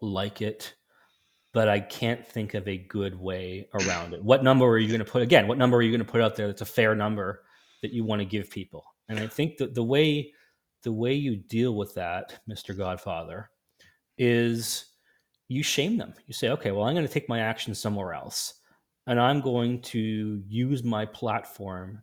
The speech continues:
to make it known that, hey, all these books advertisements is, they're, they're, they're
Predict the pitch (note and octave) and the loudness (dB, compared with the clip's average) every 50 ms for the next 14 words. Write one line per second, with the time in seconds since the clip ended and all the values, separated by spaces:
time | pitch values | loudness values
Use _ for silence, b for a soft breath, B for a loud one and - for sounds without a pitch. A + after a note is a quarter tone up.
0 | _ - - - A2+ G#2+ G#2 G#2+ A2+ B2 A#2 - B2+ - - - - A2 G#2+ G#2+ | _ -14 -6 -4 -4 -2 -2 -2 -4 -4 -4 -6 -6 -8 -6 -8 -8 -6 -4 -4
1 | B2+ B2 F2+ C#2 C#2 D2+ F#2 A#2+ B2 _ _ _ _ _ _ _ _ _ _ G#2 | -4 -4 -6 -8 -10 -12 -12 -12 -14 _ _ _ _ _ _ _ _ _ _ -6
2 | G2+ G#2+ G2+ G2+ G2+ G2+ G2+ G2+ - - - _ _ _ _ _ _ _ _ - | -2 -2 0 0 0 0 0 -2 -4 -6 -14 _ _ _ _ _ _ _ _ -6
3 | - C3 D3 C3+ F2+ E2+ F2+ - - A2+ B2+ D3+ E3 F3+ F#3+ D3+ A#2 - C#3+ C#3+ | -4 -2 0 0 -2 -2 -4 -4 2 4 4 6 6 4 2 0 2 0 -2 -2
4 | - - - - - - _ _ _ _ - B2+ B2 B2 A#2+ B2+ A#2+ - A2 G2 | -2 -4 -12 -12 -14 -18 _ _ _ _ 0 2 2 2 2 -2 -4 -4 -4 -4
5 | F#2 G2+ - G#2+ G2+ G#2 G2+ - _ - G#2 F#2 F#2+ - - A2+ G#2+ G2+ G2 G2 | -4 -4 -8 -10 -12 -12 -12 -16 _ -12 -12 -12 -12 -12 -10 -8 -8 -8 -6 -4
6 | G2+ F#2 F#2 F#2+ G#2 G#2+ F#2 F2 F2+ F#2+ | -4 -6 -6 -6 -10 -10 -10 -10 -10 -12